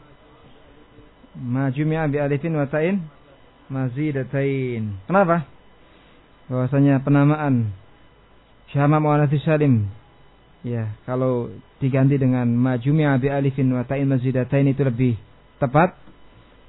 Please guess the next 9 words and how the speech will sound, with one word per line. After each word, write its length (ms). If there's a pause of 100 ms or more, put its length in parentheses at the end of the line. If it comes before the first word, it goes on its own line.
(1700)
Lebih 320
mencakup, 400
eh? 240 (320)
Ki, 160
ya, 160
Ki. 160 (720)
<clears throat> 1400
Hah? 160 (2250)
Arwan? 320